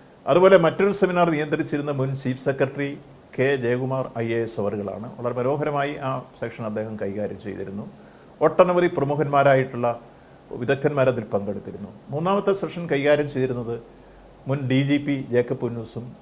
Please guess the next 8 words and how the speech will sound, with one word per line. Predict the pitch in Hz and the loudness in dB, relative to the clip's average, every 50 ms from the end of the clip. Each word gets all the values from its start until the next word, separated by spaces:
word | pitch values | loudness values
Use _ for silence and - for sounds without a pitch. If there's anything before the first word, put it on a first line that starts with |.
| 123 | 0
എ | 123 123 123 | 0 0 0
ഡി | 127 120 | 0 -2
ജി | 117 107 - | -4 -6 -8
പി | 113 104 - | -8 -10 -8
ശ്രീജിത്തുമായിരുന്നു. | - 110 107 117 113 104 - 92 90 87 85 - - - - - - - - - | -6 -6 -4 -4 -6 -6 -8 -10 -10 -10 -12 -14 -16 -18 -20 -20 -20 -20 -10 -8
ഒരു | 139 147 143 | -6 -4 -2
പരിധിനപ്പുറത്തായ | 143 131 135 139 139 139 - 139 127 135 123 123 127 127 123 113 104 | -2 -2 -2 -2 -4 -6 -8 -8 -8 -6 -4 -2 -2 0 0 -2 -2
ഉദ്യോഗസ്ഥന്മാരെന്ന | 107 107 113 120 110 - 123 107 107 104 98 101 98 | -2 -4 -4 -4 -4 -6 -8 -4 -4 -4 -4 -6 -8